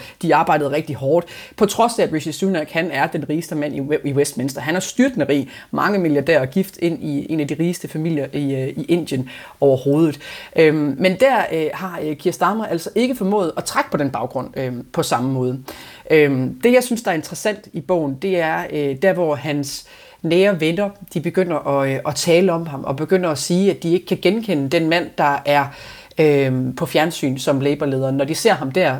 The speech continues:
øh, holde en politisk tale, så virker han, øh, lidt stiv i det, og de synes faktisk, han ser ud som om, at han ikke rigtig er tilpas i den her rolle, han har, og de er faktisk i tvivl, om han overhovedet kan lide det. Så det er, øh, det er nogle meget sårbare, øh,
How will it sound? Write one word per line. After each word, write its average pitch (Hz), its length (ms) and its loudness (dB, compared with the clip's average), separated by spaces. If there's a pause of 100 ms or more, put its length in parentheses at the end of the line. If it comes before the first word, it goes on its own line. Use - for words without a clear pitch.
øh, 143 120 -4
holde 147 280 2
en 160 80 -2
politisk 151 420 -6
tale, 175 320 4 (280)
så - 140 0
virker 175 300 4
han, 143 400 -2
øh, 135 240 -2
lidt 135 160 -4
stiv - 300 0
i 208 80 2
det, 196 160 2
og 160 80 -2
de 170 60 -2
synes 220 240 -4
faktisk, 202 380 -2
han 151 120 0
ser 147 140 -6
ud 170 80 0
som 175 200 -2
om, 156 60 -4
at - 100 -8
han 156 140 -2
ikke 170 160 -6
rigtig 160 280 -4
er 143 60 -4
tilpas - 640 -4 (340)
i 170 80 2
den 151 220 2
her 143 160 -6
rolle, 139 340 2
han 131 160 -6
har, 143 280 -8
og 131 100 -6
de 170 40 -2
er 156 40 -2
faktisk - 400 -2
i 165 40 -2
tvivl, 196 260 0
om 143 80 0
han 139 200 0 (380)
overhovedet 165 720 2
kan 135 180 -4
lide 165 240 -2
det. - 120 -10 (400)
Så - 120 -4
det 196 240 4
er, 147 340 2
øh, 135 60 -2
det - 280 -6
er 202 60 6
nogle 202 120 2
meget 208 460 2
sårbare, 185 640 0 (100)
øh, 143 260 -2